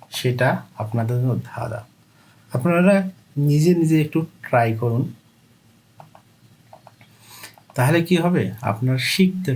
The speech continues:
পাবেন। আমার ভিডিও তো অবশ্যই দেখবেন, দেখার পরবর্তীতে আপনারা অবশ্যই ভিডিওটা পজ করে একটু রিসার্চ করবেন। YouTube-এ বা অনেক কোনো সাইটে অ্যাভেলেবল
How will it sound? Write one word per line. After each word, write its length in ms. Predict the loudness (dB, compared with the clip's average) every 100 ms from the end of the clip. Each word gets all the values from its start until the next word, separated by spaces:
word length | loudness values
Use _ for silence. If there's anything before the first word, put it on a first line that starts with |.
| -2
পাবেন। 260 | -4 -6 -10 -14 -4
আমার 160 | 0 0 0
ভিডিও 200 | 0 0
তো 40 | 0 0
অবশ্যই 320 | -2 0 0 2
দেখবেন, 300 | 0 -2 -2 0
দেখার 260 | -2 -2 -4
পরবর্তীতে 480 | -2 -2 -2 -6 -6 -4 -4
আপনারা 340 | -4 -4 -4 -6 -12 -20 _ _ _ _
অবশ্যই 540 | 0 0 0 0 0 0 -4 -18 _ -10 0
ভিডিওটা 420 | 2 2 0 -2 -4 -6 -20 _ _ _ _ _ _ _ _ _ _ _ _
পজ 200 | 0 0 0 -4
করে 160 | -4 -2 -2
একটু 300 | -4 -4 0 4
রিসার্চ 380 | 2 2 0 -2 -4
করবেন। 340 | -8 -8 -12 -18 _ _ _ _ _ _ -20 -20 _ _ _ _ _ -20 -20 _ _ _
YouTube-এ 460 | 0 0 0 0 2 2
বা 100 | 2 2 2
অনেক 160 | 2 0
কোনো 160 | 0 0 -2
সাইটে 440 | -4 -2 0 0 -2 -4 _ _ -2
অ্যাভেলেবল 600 | 0 2 2 2 0